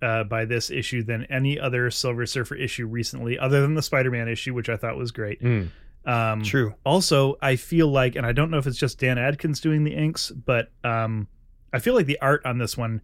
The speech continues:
Speaker 1: there's a lot more interesting and dynamic stuff going on. Like, I,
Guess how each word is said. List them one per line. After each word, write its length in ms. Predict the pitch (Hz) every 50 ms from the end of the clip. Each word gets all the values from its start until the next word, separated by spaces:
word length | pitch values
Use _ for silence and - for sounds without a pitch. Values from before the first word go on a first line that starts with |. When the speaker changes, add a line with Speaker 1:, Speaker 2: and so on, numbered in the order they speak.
| - - - - -
Speaker 1:
there's 160 | - 143 127
a 60 | 139 139
lot 240 | 139 170 185 -
more 260 | 175 151 147 139 139 -
interesting 600 | 151 143 139 - 147 - - - 139 131 127 131 -
and 140 | 131 117 110
dynamic 500 | 120 113 120 117 117 117 113 113 113 -
stuff 280 | - - 123 104 - -
going 280 | - 117 110 107 107 107
on. 240 | 107 104 101 101
Like, 200 | 107 107 107 101 143
I, 160 | 143 135 -